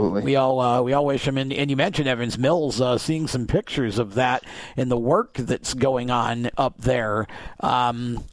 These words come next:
Speaker 2: pretty amazing what, uh, what's going on in the North Country right now with a couple of the racetracks there, uh, trying to get ready for this season and making improvements and just, uh, upgrading the facilities. That's, uh, it's pretty awesome.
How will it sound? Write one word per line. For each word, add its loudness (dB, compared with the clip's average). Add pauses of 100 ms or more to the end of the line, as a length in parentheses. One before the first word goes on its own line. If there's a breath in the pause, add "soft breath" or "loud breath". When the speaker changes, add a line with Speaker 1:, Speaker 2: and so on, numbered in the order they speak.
(100)
Speaker 2:
pretty 2
amazing 0
what, 0
uh, 4
what's 0
going 2
on 2
in 0
the 0
North 2
Country 0
right 0
now 2
with 0
a 0
couple -2
of -2
the 2
racetracks -2
there, 2 (420 loud breath)
uh, 2
trying 0
to 0
get 0
ready 2
for -2
this 0
season 0
and -2
making 0
improvements 0
and 0
just, 0
uh, 2 (500 loud breath)
upgrading 2
the 0
facilities. 0
That's, -2
uh, 4
it's -4
pretty -2
awesome. -2